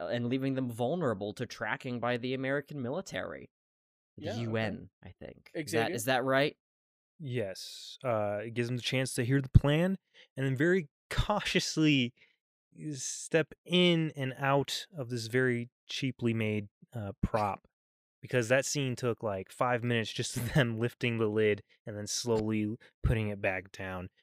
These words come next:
Speaker 3: And then he disconnects, like, two wires out of the inside of it.
Speaker 1: <laughs>
Speaker 3: And, uh, yeah, that, that's the whole scene.
Speaker 2: Yeah, he really makes a parade out of ripping those wires out, huh?
Speaker 3: <laughs> I like how he's like, "Wait, hold on a second." And he goes back and he, and he pulls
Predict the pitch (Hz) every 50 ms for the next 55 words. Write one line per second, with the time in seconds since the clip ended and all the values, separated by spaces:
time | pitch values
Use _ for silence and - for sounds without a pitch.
0 | _ _ 131 123 135 147 123 131 - - - 127 127 120 113 - - 110 98 -
1 | _ - - 123 113 104 98 92 87 85 87 87 85 82 - - - 110 101 98
2 | 95 92 95 90 90 92 - - 95 87 87 87 90 92 90 85 - - _ _
3 | - 101 95 90 90 90 95 - - 95 92 95 95 95 104 139 156 - - _
4 | - 120 120 131 123 123 123 123 - - 123 117 123 120 - - 135 120 98 -
5 | _ _ _ _ _ _ _ 185 170 - - 170 214 233 330 359 330 262 233 208
6 | 190 - 175 - - 175 160 151 156 165 156 151 143 135 139 127 139 147 - 151
7 | 143 139 135 127 131 139 139 131 127 120 127 123 120 123 135 143 156 - _ _
8 | _ _ _ _ _ _ _ _ _ _ 123 - - 156 165 151 165 180 175 -
9 | 170 156 147 143 123 113 - _ - 160 139 107 - 147 160 160 165 165 151 135
10 | 113 - - 113 95 - 82 80 - _ _ _ _ _ _ _ _ _ _ _
11 | _ _ 120 107 107 127 135 123 113 113 131 117 113 110 - _ _ _ 120 107
12 | 104 104 104 104 104 101 98 - - - 135 131 135 135 123 113 - -